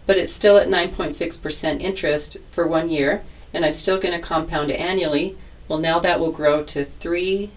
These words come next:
thousand two hundred and eighty-eight dollars. To turn that into a percent, I take the future value and divide it by the present value, and lo and behold, I get the very same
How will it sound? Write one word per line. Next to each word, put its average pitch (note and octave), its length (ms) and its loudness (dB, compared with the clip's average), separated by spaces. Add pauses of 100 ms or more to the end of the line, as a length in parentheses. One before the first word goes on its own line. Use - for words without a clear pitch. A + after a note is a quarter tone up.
(120)
thousand E3 600 0
two E3 240 -4
hundred D#3 300 -4
and C#3+ 120 -8
eighty-eight C#3+ 480 -2
dollars. C#3+ 640 -4 (1500)
To G3 120 -6
turn G#3+ 220 4
that G3 180 6
into F#3 260 -2
a E3 60 -2
percent, F#3+ 580 -2
I D#3+ 100 -2
take - 220 -6
the - 100 -8
future - 380 -4
value D#3 380 2
and D3+ 120 -4
divide C#3+ 300 -2
it C#3 120 -6
by C#3 120 -4
the C3 80 -4
present G#3 420 4
value, C#3+ 460 -2 (500)
and D#3+ 300 0
lo E3 180 2
and D#3+ 100 0
behold, E3+ 500 0
I D3+ 60 0
get E3 200 -2
the - 60 -8
very D#3+ 320 -2
same F3+ 580 -4